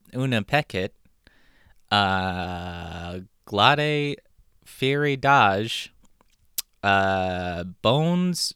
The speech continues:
festus, uh, buen-, buene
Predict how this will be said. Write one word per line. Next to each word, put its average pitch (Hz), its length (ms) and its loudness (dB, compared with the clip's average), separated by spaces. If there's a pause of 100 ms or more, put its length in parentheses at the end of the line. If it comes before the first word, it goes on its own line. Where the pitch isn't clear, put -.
(140)
festus, - 800 -4 (1080)
uh, 50 1300 -2 (560)
buen-, 147 640 0 (200)
buene 170 720 0